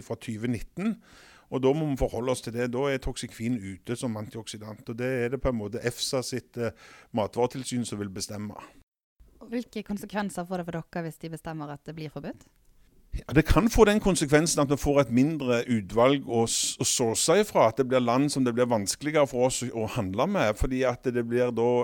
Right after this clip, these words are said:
Speaker 1: eh, transportrestriksjoner som gjør at vi ikke får transportert dette. Eh, en annen alternativ er at du må finne andre måter å transportere på, som gjør at kostnaden med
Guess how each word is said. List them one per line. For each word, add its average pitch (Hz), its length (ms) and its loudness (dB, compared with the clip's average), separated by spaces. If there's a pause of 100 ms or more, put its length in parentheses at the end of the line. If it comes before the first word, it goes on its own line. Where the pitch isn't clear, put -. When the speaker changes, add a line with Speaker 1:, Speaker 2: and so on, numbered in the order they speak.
Speaker 1:
eh, 101 320 0 (160)
transportrestriksjoner 127 1300 -4
som 117 160 -2
gjør 113 320 0
at 104 80 -8
vi 107 160 -8
ikke - 160 -6
får 127 220 -8
transportert 117 580 -4
dette. 110 400 -6 (640)
Eh, 127 280 0
en 135 100 6
annen 139 240 8
alternativ 147 600 4
er 127 100 4
at 131 160 -2
du 120 240 -2
må 123 100 4
finne 113 300 -4
andre 110 400 0
måter 117 320 2
å - 80 -6
transportere 151 560 2
på, 160 160 2
som 156 160 0
gjør 135 240 2
at - 80 -20
kostnaden 131 800 0
med 117 240 0